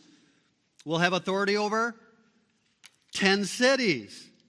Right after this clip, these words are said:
The one who made five pounds, guess how many? Five cities. There's varying degrees of reward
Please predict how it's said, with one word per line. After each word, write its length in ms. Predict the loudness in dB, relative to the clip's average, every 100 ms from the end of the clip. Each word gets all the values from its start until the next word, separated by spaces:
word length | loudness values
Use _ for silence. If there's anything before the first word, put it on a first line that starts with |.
| _ _
The 80 | -6
one 220 | -2 -2
who 160 | -2 0
made 260 | 2 0
five 480 | 0 0 2 0 2
pounds, 460 | 4 4 4 0 0
guess 200 | 0 2
how 160 | 0
many? 440 | 2 0 2 0 -2 -14 -20 _ _ _ _ _ _ _ _ _
Five 580 | -20 -2 2 4 2 0
cities. 520 | -6 -4 -4 -6 -4
There's 220 | -2 -2
varying 680 | -2 0 2 4 2 0 -4
degrees 800 | -8 -8 -6 -4 -2 0 -2 -4
of 120 | -6
reward 800 | -4 -4 -4 -4 0 0 -2 -4